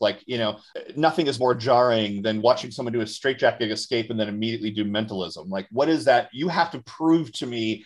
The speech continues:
how you have those two powers linked together.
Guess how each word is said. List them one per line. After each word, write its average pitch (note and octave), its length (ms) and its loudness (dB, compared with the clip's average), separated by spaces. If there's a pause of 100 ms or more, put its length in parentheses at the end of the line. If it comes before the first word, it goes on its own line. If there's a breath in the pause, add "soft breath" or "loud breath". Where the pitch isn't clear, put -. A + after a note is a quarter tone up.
(100)
how B2+ 280 2
you B2 240 -4
have A2+ 380 0
those A2 280 2
two C3 180 -8
powers G#2+ 500 4
linked G#2 480 -2
together. F#2+ 520 -2